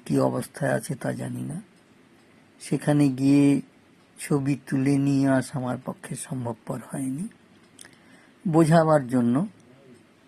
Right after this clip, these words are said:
এই ছবি দিলাম। তো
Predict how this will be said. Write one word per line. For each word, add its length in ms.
এই 280
ছবি 300
দিলাম। 360
তো 440